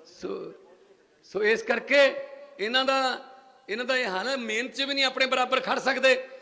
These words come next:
ਸੱਚਾਈ ਤੇ ਇਮਾਨਦਾਰੀ 'ਚ ਵੀ ਨਹੀਂ ਖੜ ਸਕਦੇ। ਦੇਖੋ, ਵਲੰਟੀਅਰ ਹੈ,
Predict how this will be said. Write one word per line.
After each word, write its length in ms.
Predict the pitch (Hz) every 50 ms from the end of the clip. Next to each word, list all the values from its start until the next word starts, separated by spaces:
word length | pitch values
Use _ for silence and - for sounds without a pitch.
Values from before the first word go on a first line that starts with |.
| - - - - -
ਸੱਚਾਈ 560 | - - 185 180 180 - 180 185 196 220 220
ਤੇ 120 | - 220
ਇਮਾਨਦਾਰੀ 500 | 220 208 185 180 175 170 170 165 165 165
'ਚ 80 | 156 165
ਵੀ 120 | 180 175
ਨਹੀਂ 40 | -
ਖੜ 160 | 147 160 160
ਸਕਦੇ। 220 | 151 160 156 143 - - - - - -
ਦੇਖੋ, 160 | - 233 226
ਵਲੰਟੀਅਰ 560 | - 220 208 196 190 202 - 240 226 214 - -
ਹੈ, 80 | -